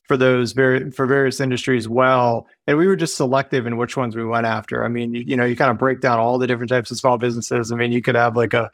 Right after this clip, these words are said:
Square for X and there, there, you know, there could be forty-five of them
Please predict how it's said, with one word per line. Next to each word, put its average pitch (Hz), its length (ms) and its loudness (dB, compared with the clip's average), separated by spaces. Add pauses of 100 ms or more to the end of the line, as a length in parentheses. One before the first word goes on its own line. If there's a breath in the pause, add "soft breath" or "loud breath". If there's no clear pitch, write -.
Square 156 340 2
for 135 200 -4
X 139 300 0
and 131 120 -2
there, 127 160 -2
there, 139 140 -2
you 139 140 -2
know, 135 80 0
there 131 100 2
could 131 140 -4
be 127 80 0
forty-five 123 640 0
of 113 120 -8
them 107 280 -8